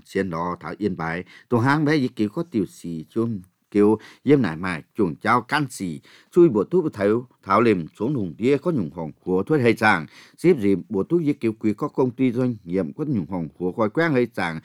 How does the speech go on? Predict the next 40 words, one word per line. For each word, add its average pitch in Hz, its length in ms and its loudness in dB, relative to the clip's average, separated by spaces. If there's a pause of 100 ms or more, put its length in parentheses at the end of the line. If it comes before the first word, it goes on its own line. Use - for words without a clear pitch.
(220)
mài 110 140 2
mài 95 240 -2
tú, 147 340 2 (300)
diêm 170 180 4
nải 92 260 0
tiêu 110 180 -2
xì 87 160 -10
tàu 85 220 -6
chiều 95 160 -2
bộ 85 200 -4
túc 185 220 2
diêm - 180 -2
có 180 200 -4
phiến 123 240 0
tề, 87 340 -2
mài 92 180 -2
tú - 180 -2
chào 90 140 -4 (100)
kế 98 180 2
có 170 140 -4
tiêu 107 180 -2 (100)
công 139 360 2
dự 90 160 -4 (100)
án 95 380 -2
đề 107 120 2
trình, 104 340 0 (320)
xuân 196 140 6
hóa 117 180 2
trên 180 180 0
với 170 100 2
kiểu 143 180 -4
có 202 120 -4
tiêu 98 300 -2
nhuận 95 200 -2
hồng 92 280 -8 (140)
của 98 260 0
diêm 131 160 0
nhũ 92 120 -2
nải 78 180 -6
bé, 104 260 0